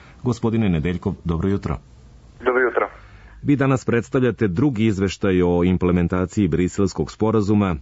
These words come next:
Speaker 1: i to nešto više od dve godine od njegovog potpisivanja. Šta ste uočili, koliko toga je i šta do sada primenjeno,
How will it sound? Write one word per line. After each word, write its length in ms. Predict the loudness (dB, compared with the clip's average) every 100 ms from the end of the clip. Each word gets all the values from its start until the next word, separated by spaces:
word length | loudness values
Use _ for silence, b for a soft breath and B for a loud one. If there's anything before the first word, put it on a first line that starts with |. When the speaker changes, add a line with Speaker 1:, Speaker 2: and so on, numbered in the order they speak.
| -4
Speaker 1:
i 100 | -2
to 160 | 2
nešto 300 | 2 0 0
više 320 | 0 0 0 0
od 120 | 0 0
dve 180 | -2 -2
godine 340 | 0 0 0
od 120 | 0
njegovog 400 | -2 -2 -4 -4
potpisivanja. 720 | -6 -6 -6 -4 -4 -2 -4 -6 B B B B B
Šta 120 | -2
ste 180 | -2 0
uočili, 440 | 2 0 0 0 0
koliko 400 | 0 0 0 0
toga 280 | 0 0
je 260 | 2 2 2
i 40 |
šta 320 | 0 -2 -2 0
do 160 | -2
sada 340 | -2 -2 -2 -2
primenjeno, 580 | 0 2 2 2 2